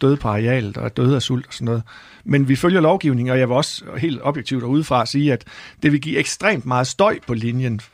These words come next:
i forhold til rigtig mange ting, hvis dyrene lå og døde på arealet. Altså, vi,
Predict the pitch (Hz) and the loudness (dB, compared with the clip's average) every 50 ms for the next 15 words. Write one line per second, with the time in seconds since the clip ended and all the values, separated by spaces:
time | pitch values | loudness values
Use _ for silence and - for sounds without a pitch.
0 | - - - 131 - - 135 135 135 113 110 - - 120 110 123 127 131 - 131 | -18 -14 -12 -6 -2 -2 0 0 0 -2 -4 -4 -6 -6 -4 -4 -6 -6 -6 -6
1 | 113 113 120 127 - 165 170 - - 131 117 - - - - - 156 156 135 123 | -6 -6 -6 -4 -6 -6 -6 -6 -6 -4 -4 -4 -4 -8 -6 -2 0 2 2 2
2 | 123 120 135 143 139 127 117 104 139 135 139 139 139 127 117 120 123 127 135 131 | 2 2 2 2 2 0 0 2 2 2 2 2 0 0 0 0 0 -2 -2 -4
3 | 117 123 135 135 123 | -4 -4 -2 -2 -4